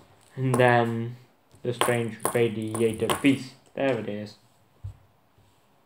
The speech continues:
Then put that to the side.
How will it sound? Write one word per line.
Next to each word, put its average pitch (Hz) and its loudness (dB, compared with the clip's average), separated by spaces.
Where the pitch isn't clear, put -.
Then 131 4
put 131 4
that 110 -2
to - -10
the 101 -6
side. 98 0